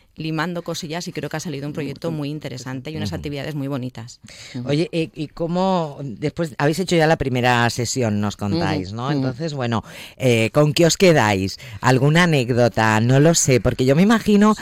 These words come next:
Speaker 2: que esas, esas, las caras de, de los niños y sobre todo, ¿no? Las caras de los mayores, porque además el vínculo abuelo-nieto, abuela-nieta, eh, y viceversa siempre es como muy especial, ¿no? Es decir,
Speaker 3: Ujú.
Speaker 2: para,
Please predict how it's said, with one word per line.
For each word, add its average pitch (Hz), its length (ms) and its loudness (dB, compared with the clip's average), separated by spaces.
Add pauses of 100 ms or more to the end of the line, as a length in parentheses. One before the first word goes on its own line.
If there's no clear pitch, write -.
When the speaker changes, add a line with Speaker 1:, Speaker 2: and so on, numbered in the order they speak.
(260)
Speaker 2:
que 147 140 6
esas, 196 340 2
esas, 160 380 2
las - 260 0
caras 175 300 4
de, 202 380 6
de 175 140 2
los 180 180 4
niños 220 280 4
y 196 120 6
sobre 160 420 6
todo, 180 380 4
¿no? 160 140 0
Las 185 200 0
caras 185 260 2
de 202 100 4
los 175 160 2
mayores, 156 380 4
porque - 240 -4
además 139 360 0 (320)
el 143 160 0
vínculo 214 420 4
abuelo-nieto, 180 720 4
abuela-nieta, 151 1040 2
eh, 120 260 -6
y 139 220 -2
viceversa 139 720 2
siempre 190 400 2 (240)
es - 100 -4
como 285 180 0
muy 165 200 2
especial, 120 600 0
¿no? 147 180 2
Es 185 80 -4
decir, 143 240 -2
Speaker 3:
Ujú. 139 60 -6
Speaker 2:
para, 127 220 4